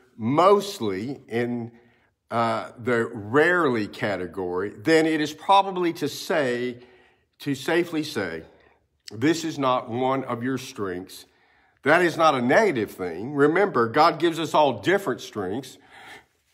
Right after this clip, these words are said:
<coughs> And some of us just may not have the strength of encouraging, but others of us do.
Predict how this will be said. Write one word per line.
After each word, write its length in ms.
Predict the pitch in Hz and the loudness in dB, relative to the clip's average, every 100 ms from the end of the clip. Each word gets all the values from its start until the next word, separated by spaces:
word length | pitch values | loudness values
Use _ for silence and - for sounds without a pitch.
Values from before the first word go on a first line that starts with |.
| _ | _
<coughs> 80 | - - - 932 960 1077 - - - - - - _ _ _ _ _ _ _ _ - - - - | 2 2 0 -4 -6 -10 -12 -8 -8 -8 -12 -20 _ _ _ _ _ _ _ _ -20 -20 -20 -10
And 120 | 110 | -8
some 280 | 113 175 190 | -2 2 4
of 120 | 165 | 4
us 260 | 147 - - | 4 -2 -4
just 460 | 117 151 - - - | -2 -2 -2 -12 -6
may 200 | 107 147 | 0 2
not 220 | 156 160 | 4 4
have 320 | 143 151 - | 4 2 2
the 80 | 143 | -2
strength 600 | 139 - 180 - 120 - _ _ _ - | -6 -8 -6 -6 -6 -12 _ _ _ 0
of 180 | 127 | 2
encouraging, 760 | 147 139 190 196 139 110 98 90 - - _ _ _ _ _ | 2 0 0 0 0 -2 -6 -8 -14 -20 _ _ _ _ _
but 160 | 139 143 | 4 6
others 500 | 156 180 143 139 - | 6 4 0 -2 -2
of 220 | 120 120 | -2 0
us 220 | 123 120 | -2 -4
do. 460 | 117 151 170 78 | -4 -2 -2 -4